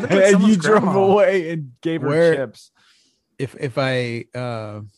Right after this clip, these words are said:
Speaker 3: If I
Speaker 1: This
Speaker 3: am so
Speaker 1: was
Speaker 3: inclined, yeah, where was this around?
Speaker 1: This was
Speaker 3: Wh-,
Speaker 1: in the,
Speaker 3: what?
Speaker 1: in the southwest side, the Bissonnette area, Bissonnette and, uh,
Speaker 3: Okay.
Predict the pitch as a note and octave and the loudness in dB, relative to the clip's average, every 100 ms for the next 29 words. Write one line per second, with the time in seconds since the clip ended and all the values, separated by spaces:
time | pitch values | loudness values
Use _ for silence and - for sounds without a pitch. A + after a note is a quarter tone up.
0 | _ _ _ _ _ _ _ - A3+ C3 | _ _ _ _ _ _ _ -12 -6 -4
1 | B3 A#3+ E4 D4+ - D3+ D3 A#2 A2+ - | -4 -4 -6 -6 -6 -10 -10 -14 -18 -18
2 | - C#3 C#3 C3 C#3 C3+ C3+ - C#3+ D3 | -10 -8 -6 -6 -8 -8 -12 -14 -14 -14
3 | C3 B2+ F#3+ G3 C#4 G3+ E3 C3+ A2+ A2 | -14 -10 -10 -8 -8 -6 -2 -2 -4 -6
4 | C3+ C3+ B2 - D3+ D3+ C3 C#3 C3+ A#2+ | -10 -10 -8 -6 -6 -6 -8 -6 -6 -6
5 | G#2 B2 C#3+ C3+ B2 B2 A2 F#2+ E2 G2 | -8 -8 -8 -8 -8 -8 -10 -10 -12 -14
6 | - - C#3+ D3 C3 B2+ B2 A#2 A2+ A2+ | -18 -12 -10 -8 -8 -8 -8 -10 -10 -8
7 | A2 G#2 G#2 A#2 | -8 -6 -8 -8